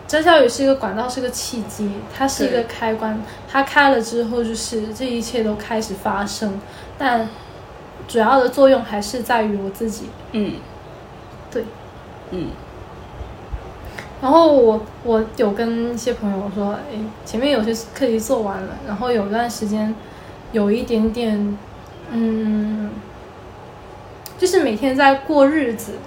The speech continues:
Speaker 2: 嗯。
Speaker 1: 也还不错，
Speaker 2: 嗯。
Speaker 1: 但是好像少了点什么，比如说创造力。
Speaker 2: 嗯。
Speaker 1: 然后包括这次见完张老师之后，我其实有很多素材，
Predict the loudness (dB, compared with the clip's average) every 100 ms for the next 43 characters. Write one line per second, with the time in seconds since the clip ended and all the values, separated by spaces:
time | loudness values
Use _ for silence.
0 | -8 -4 -2 0 0 2 2 2 -8 -4
1 | 0 0 -2 0 0 2 -2 0 -2 -2
2 | -2 0 0 0 -4 -4 -6 -6 -10 -14
3 | -18 -18 -18 -18 -18 -18 -18 -4 0 2
4 | 4 2 2 0 2 2 0 -6 -12 -12
5 | -8 -6 -8 -12 -18 -18 -18 -8 2 6
6 | 8 6 6 4 2 2 2 2 0 4
7 | 4 2 0 0 -2 -2 -4 -8 -8 -8
8 | -4 -4 -2 -4 -2 -2 0 0 4 4
9 | 4 0 0 -2 -2 -4